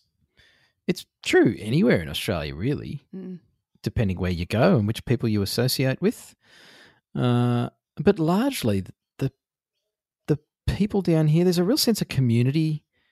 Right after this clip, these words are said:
Speaker 1: here in Tassie that I haven't experienced for a while. And it could just be because we've gone from living in town on the mainland to, um, living in the country down here. And I've lived in the country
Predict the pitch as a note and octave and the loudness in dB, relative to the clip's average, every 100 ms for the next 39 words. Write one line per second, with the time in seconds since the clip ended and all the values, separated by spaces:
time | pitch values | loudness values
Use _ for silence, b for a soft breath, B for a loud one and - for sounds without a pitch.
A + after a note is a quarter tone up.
0 | _ _ _ - D3 C#3+ - D3 E3 E3 | _ _ _ 0 4 4 4 2 4 2
1 | C#3 C#3 C#3+ C3 - - B2+ B2+ C3 B2+ | 4 4 2 0 -4 -4 -2 0 0 -2
2 | - - - _ _ - A2 G2+ F#2+ F2+ | -6 -8 -12 _ _ -4 -2 0 -2 -2
3 | E2+ G2+ _ _ _ _ _ _ _ _ | -6 -12 _ _ _ _ _ _ _ _
4 | _ _ _ A#2 G#2 F#2+ D3+ - C3+ B2 | _ _ _ -2 0 0 -2 2 2 2
5 | - A2 G2+ - G2+ F#2 - - _ G#2+ | 0 0 0 0 0 -2 -6 -12 _ -4
6 | G2 - G2 G2 G2+ F#2+ F#2+ F#2+ F2+ - | -4 -2 -4 -4 -4 -2 0 0 -2 -4
7 | - G#2+ G2 F#2+ F#2 - b b b b | -4 0 0 0 -2 -6 b b b b
8 | - G2+ F#2+ F#2+ G2+ G2 F#2 F2+ F2+ - | -2 0 0 0 0 0 0 -2 -4 -6
9 | - - G2+ F#2+ F#2+ F#2 F#2+ _ _ _ | -4 0 2 2 0 -2 -6 _ _ _
10 | _ _ _ - G2 G2+ G2 F#2 G2 A2+ | _ _ _ -6 -4 -2 -2 -4 -2 0
11 | G#2 G2 F#2 - B2 A#2 F#2 F#2 F2+ F2+ | 0 0 0 0 -2 -2 -2 -4 -2 -4
12 | - C3+ G2+ D#2 A2 G#2 G2 G#2+ F#2+ E2 | -2 0 2 0 0 0 0 -2 -2 -4
13 | - G2+ - F2+ E2+ | -4 -6 -4 -6 -8